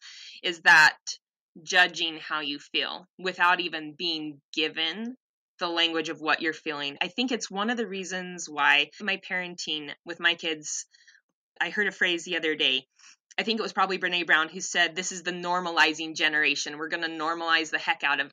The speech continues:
everything." And for me, it's, it's that idea of removing shame. R-,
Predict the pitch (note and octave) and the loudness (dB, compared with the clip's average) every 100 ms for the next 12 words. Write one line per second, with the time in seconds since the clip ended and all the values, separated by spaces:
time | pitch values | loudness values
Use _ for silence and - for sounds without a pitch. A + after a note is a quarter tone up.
0 | - E3+ D#3 G#2+ - - - A3+ - _ | 0 0 0 -6 -8 -12 -12 -12 -18 _
1 | - - - - - F3+ F3 - F#3+ F#3 | -20 -18 -18 -20 2 6 6 4 -4 2
2 | F3+ D#3+ - F#3+ - F3 F3+ F3 G#3 G3 | 2 2 0 -6 2 4 4 2 0 0
3 | F#3+ F#3 F#3 E3 D#3 - D#3 D3 C#3 - | -2 -4 -4 -4 -2 0 2 2 0 -10
4 | _ _ E3 | _ _ -16